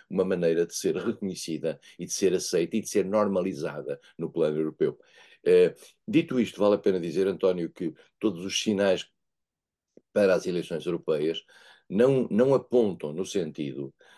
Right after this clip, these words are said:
de que a extrema-direita, mesmo somada em termos, em termos dessas duas extremas-direitas, e eventualmente somada mesmo a alguma esquerda radical, eh, que possa aparecer, não apontam, e isto vale a pena sublinhar porque tem sido objeto de alguma,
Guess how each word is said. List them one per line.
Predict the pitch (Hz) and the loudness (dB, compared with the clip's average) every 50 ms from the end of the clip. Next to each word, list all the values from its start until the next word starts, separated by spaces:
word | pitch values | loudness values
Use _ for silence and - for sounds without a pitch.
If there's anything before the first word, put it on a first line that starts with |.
| _ _ _ | _ _ _
de | - - | -10 -8
que | 101 - 98 | -4 -2 -2
a | |
extrema-direita, | 87 - - - - 147 147 135 123 104 90 90 80 76 71 - - 85 | -2 -2 -2 0 2 4 4 4 2 0 0 0 -2 -2 -4 -6 -8 -6
mesmo | 78 95 135 151 - 120 120 | 0 2 2 2 2 -2 -6
somada | - - - 107 92 85 71 69 69 60 62 - - _ _ _ _ _ _ _ _ | -8 -8 -6 -4 -4 -4 -6 -6 -8 -10 -12 -12 -14 _ _ _ _ _ _ _ _
em | - 85 80 | -8 -8 -6
termos, | - - 110 104 101 98 - - - - - - | -2 0 0 0 0 -2 -6 -10 -12 -12 -8 -6
em | 82 82 78 | -6 -6 -2
termos | - 98 95 87 85 78 73 - | 0 0 0 0 -2 -6 -8 -4
dessas | - 90 90 - - 87 80 71 | -2 -2 -2 -2 -4 -8 -6 -2
duas | 85 107 101 95 | 0 0 2 0
extremas-direitas, | - - - 95 90 85 82 82 71 73 76 69 69 69 - - 82 76 - _ _ _ _ _ - | 0 -2 -2 -2 0 0 -2 -4 -6 -6 -4 -4 -4 -4 -6 -8 -10 -12 -12 _ _ _ _ _ -10
e | 82 | -10
eventualmente | 87 78 92 90 - 90 87 85 92 95 92 78 - - | -6 -4 -4 -2 0 0 2 4 4 2 2 0 -6 -14
somada | - - - - 113 101 107 113 92 95 | -16 -6 -4 -2 0 0 0 -2 -2 -2
mesmo | 92 87 110 110 82 82 82 - - - - _ | -2 0 0 -2 -2 -4 -10 -14 -16 -20 -20 _
a | - 90 | -6 -2
alguma | 85 87 90 90 85 113 104 95 | 0 0 2 2 4 4 4 2
esquerda | 90 - - - - - 123 120 107 95 - 98 | 2 -2 -4 -4 2 4 4 6 6 4 2 2
radical, | 92 107 104 98 95 82 - 104 92 85 80 73 - _ _ _ _ _ _ | 2 2 2 0 0 -2 0 0 2 2 0 -2 -4 _ _ _ _ _ _
eh, | - 82 82 82 80 | -4 -2 0 0 -2
que | 80 - - | -2 -6 -2
possa | - 101 95 - - | 0 0 0 0 -2
aparecer, | 80 - 98 82 - - 87 82 80 78 - _ - - - - - - _ _ _ - | -6 -4 -6 -6 -4 -2 0 0 0 -2 -4 _ -20 -20 -20 -20 -20 -20 _ _ _ 0
não | 107 131 143 | 2 4 4
apontam, | 143 139 131 131 139 135 123 - 131 123 - - _ _ - | 4 4 2 2 0 2 2 0 -2 -2 -4 -8 _ _ -6
e | 104 104 113 | -4 -4 -4
isto | 110 - - | -6 -6 -2
vale | - 110 101 104 | 0 2 2 2
a | |
pena | 98 - 92 87 85 80 76 78 | 2 0 -2 -4 -4 -4 -4 -6
sublinhar | 80 - - - 95 82 90 90 85 85 85 80 78 - | -8 -6 -4 -4 -4 -2 -2 -2 0 0 0 -2 -2 -6
porque | - 78 73 - - 85 82 | -12 -16 -16 -10 -8 -8 -8
tem | 80 - - 95 92 | -2 0 0 0 0
sido | - - - - 95 82 90 | -2 -6 -8 -6 0 0 0
objeto | 85 76 76 85 90 87 - _ | 0 0 0 -2 -2 -2 -4 _
de | - 85 | -2 0
alguma, | 80 80 78 78 87 85 80 78 76 71 71 | 0 0 0 -2 -4 -2 -2 -2 -2 -2 -4